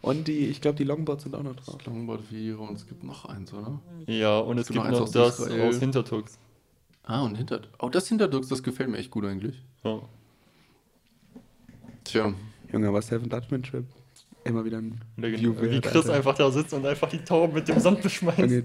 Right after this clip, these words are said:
Speaker 1: diese Elvis-Locke, Alter.
Speaker 2: Wir müssen das, wir müssen das einfach nochmal machen, so einen Trip.
Speaker 1: Ja.
Speaker 2: Mit Drohnen, mit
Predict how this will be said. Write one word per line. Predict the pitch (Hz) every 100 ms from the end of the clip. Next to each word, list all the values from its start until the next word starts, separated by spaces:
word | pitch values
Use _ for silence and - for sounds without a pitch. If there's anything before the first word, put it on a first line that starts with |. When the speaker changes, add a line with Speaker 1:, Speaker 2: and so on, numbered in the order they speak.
| -
Speaker 1:
diese | 120 117 -
Elvis-Locke, | 123 120 123 127 117 113 123
Alter. | 120 123 131 127
Speaker 2:
Wir | 110
müssen | 113 123 107
das, | 104 104 - - -
wir |
müssen | 110 117
das | 104
einfach | 107 110
nochmal | 107 113 117
machen, | 104 107 104
so | 107
einen | 101
Trip. | - 110 113 - -
Speaker 1:
Ja. | - - _ - _ _ _ _ _ _ _
Speaker 2:
Mit | 110 107 113
Drohnen, | 107 110 110 110 117 117 117 - _ _ _ -
mit | 101 104